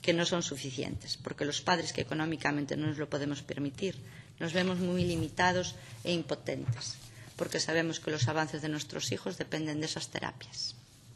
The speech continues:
Que las cosas no están bien y que dejen de darse palmaditas en la espalda. Lo cierto es que dependemos,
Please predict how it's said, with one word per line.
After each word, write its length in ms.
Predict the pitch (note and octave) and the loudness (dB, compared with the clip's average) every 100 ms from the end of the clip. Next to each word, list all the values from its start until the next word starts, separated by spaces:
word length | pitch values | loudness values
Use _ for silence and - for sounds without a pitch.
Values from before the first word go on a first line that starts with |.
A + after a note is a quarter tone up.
| - - - - - - - - - - - - - - - - - - - | -20 -20 -20 -18 -18 -16 -16 -14 -2 2 2 0 -18 -20 -20 -20 -20 -20 -4
Que 120 | - F3+ | 2 6
las 180 | F#3 | 6
cosas 260 | - G#3 A3+ | 6 6 6
no 80 | G#3 | 4
están 300 | - F#3 F#3 | 4 4 6
bien 280 | F#3 F#3 - - - | 6 6 0 -6 -4
y 80 | |
que 160 | - F#3 | 4 6
dejen 260 | F#3 F#3 F3 | 6 6 4
de 80 | |
darse 300 | E3 F#3 - | 6 6 4
palmaditas 580 | F#3 D#3+ D#3+ E3+ - F#3 | 0 0 2 0 0 -2
en 80 | - | 0
la 60 | - | -2
espalda. 440 | - B2 B2+ - - | -2 -2 -4 -8 -8
Lo 140 | D3+ | -6
cierto 320 | - F3 - | 0 0 0
es 80 | - | -2
que 100 | - | 2
dependemos, 800 | E3 - D3 D3+ D3 C3+ - | 2 2 0 2 2 2 -4